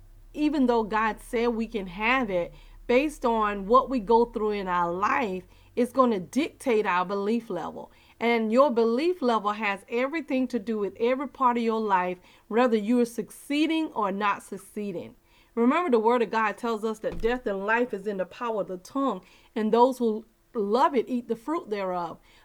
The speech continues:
But before that step, your mind, you have to make sure that you condition your mind to receive what God has said. Even if you don't believe it,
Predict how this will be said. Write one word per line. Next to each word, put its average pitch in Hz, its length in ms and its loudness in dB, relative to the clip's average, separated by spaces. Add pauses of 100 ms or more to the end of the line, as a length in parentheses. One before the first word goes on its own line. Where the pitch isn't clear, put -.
But 285 200 2
before 330 340 -2
that 254 220 0
step, 311 560 -2 (340)
your 269 300 4
mind, 254 560 2 (420)
you 285 220 4
have 302 300 -2
to 254 80 2
make 247 280 0
sure 202 480 2 (220)
that 220 160 -2
you 285 160 4
condition 233 580 0
your 202 200 2
mind 190 720 0 (1200)
to 277 140 2
receive 233 580 -2
what 208 260 2
God 202 340 0 (220)
has 202 240 -2
said. 180 420 -4 (280)
Even 320 300 4
if 262 160 0
you 269 160 2
don't 233 280 0
believe 220 460 0
it, 175 220 -4